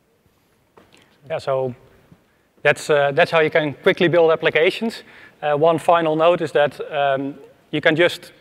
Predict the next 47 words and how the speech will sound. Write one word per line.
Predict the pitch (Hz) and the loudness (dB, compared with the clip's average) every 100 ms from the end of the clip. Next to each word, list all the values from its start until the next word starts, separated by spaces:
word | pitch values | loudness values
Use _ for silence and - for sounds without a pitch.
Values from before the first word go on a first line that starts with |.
| _ - | _ -2
try | 185 165 | 0 2
this | 160 156 | 2 2
out | 156 156 | 0 0
yourselves. | 151 165 175 185 190 - | -2 0 0 -2 -8 -10
Go, | - 165 | -10 -4
go | 165 156 | -4 -2
to | 160 | -2
mendix | 156 160 151 | -4 -4 -2
dot | 160 147 | -4 -2
com, | 165 160 151 - - - _ | -2 -2 -4 -10 -20 -20 _
uh, | 147 | -6
look | 156 165 | -4 -2
into, | 156 160 156 175 | -2 -2 -2 -6
in, | 156 | -6
in, | 175 151 151 | -6 -6 -4
uh, | 143 143 139 170 - - | -2 -2 -4 -10 -18 -12
and | 151 | -2
download | 165 165 160 | 2 2 2
their | 156 147 | 2 0
environment | 147 147 156 214 - | 2 2 2 -2 -4
to | 156 | 0
build | 165 156 | 2 2
applications. | 151 151 147 165 - 247 - - - - _ - | 0 0 0 -2 -4 -8 -10 -20 -20 -20 _ -8
Um, | 151 151 147 143 - _ _ _ _ _ _ | -4 -4 -4 -8 -14 _ _ _ _ _ _
as | 175 | 2
I | 170 | 2
said, | 151 185 170 | 2 2 2
you | 165 | 0
ca-, | 180 175 | 0 0
we | 165 | 0
have | 156 151 | 0 0
the | 175 151 151 | 0 0 2
native | 160 180 175 | 2 0 0
integrations | 160 147 165 170 - 151 | -2 0 2 2 -2 -2
with | 156 147 | 0 0
I | 151 147 | 0 0
B | 143 156 | 2 0
M | 156 147 | 0 -2
and | 160 160 | -4 0
S | 147 | 0
A | 147 | 0
P, | 139 165 190 | -2 -4 -4
so | 165 | -4
you | |
can | 151 143 156 143 | -4 -4 -6 -2
build | 156 147 | 0 0
on, | 147 | -4